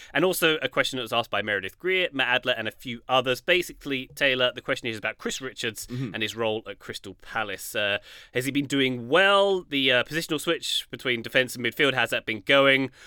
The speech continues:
Speaker 1: What do we think about his, uh, development in general?
Speaker 2: New Year's resolution, I think I tend to lead with the negatives. So I'm gonna start with the positives because there was one slight negative that kept sort of coming back home to me, and I'm wondering where Joe is on this one.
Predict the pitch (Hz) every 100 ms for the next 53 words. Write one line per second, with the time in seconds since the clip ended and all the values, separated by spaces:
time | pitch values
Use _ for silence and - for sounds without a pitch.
0 | - 135 143 131 - 127 113 - - -
1 | - 113 113 - - 104 95 104 98 95
2 | 92 101 92 92 - _ 104 95 87 87
3 | 76 69 67 - _ _ _ _ _ _
4 | _ _ _ 147 208 208 196 196 160 156
5 | 214 - 175 247 214 185 196 180 170 175
6 | 160 165 175 170 170 131 92 - - -
7 | 180 190 226 214 - 190 185 180 160 160
8 | 151 131 110 110 - 131 135 117 160 151
9 | 135 156 180 196 185 - - 247 262 202
10 | 180 156 131 117 135 - 135 - 139 117
11 | 104 92 - _ _ 135 113 107 107 101
12 | - 117 101 110 101 98 101 101 101 101
13 | 98 95 110 98 95 92 90 - 76